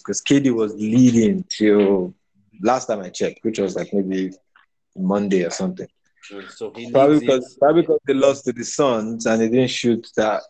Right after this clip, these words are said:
Speaker 1: they didn't get to, wait, even against the Suns, I think it's, he, he shot thirty, he had thirty-four points or so against the Suns.
Speaker 2: Mm-hmm.
Speaker 1: Anyway, I, I, I feel you, no, since you said it's
Speaker 2: So,
Speaker 1: very fast.
Speaker 2: So with all, with, with the way they are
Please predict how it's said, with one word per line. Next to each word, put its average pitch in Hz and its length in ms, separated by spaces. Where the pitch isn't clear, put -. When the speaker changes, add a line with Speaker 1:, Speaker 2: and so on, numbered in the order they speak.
Speaker 1:
they 107 80
didn't 120 240
get 110 220
to, - 240
wait, 185 260
even 196 160
against 143 300
the 120 60
Suns, 123 300
I 117 100
think 147 200
it's, 120 140
he, 123 300
he 120 120
shot 147 380
thirty, 127 240
he 120 80
had 127 220
thirty-four 131 460
points 104 440
or 92 100
so 104 240
against 110 360
the 107 60
Suns. 101 120
Speaker 2:
Mm-hmm. - 680
Speaker 1:
Anyway, 190 320
I, 120 140
I, 123 380
I 123 40
feel 147 260
you, 101 160
no, 123 160
since 101 220
you 107 60
said 113 360
it's 95 220
Speaker 2:
So, 143 160
Speaker 1:
very 104 140
fast. - 400
Speaker 2:
So 123 460
with 127 280
all, 156 300
with, 123 300
with 120 180
the 123 80
way 156 260
they 110 100
are 101 100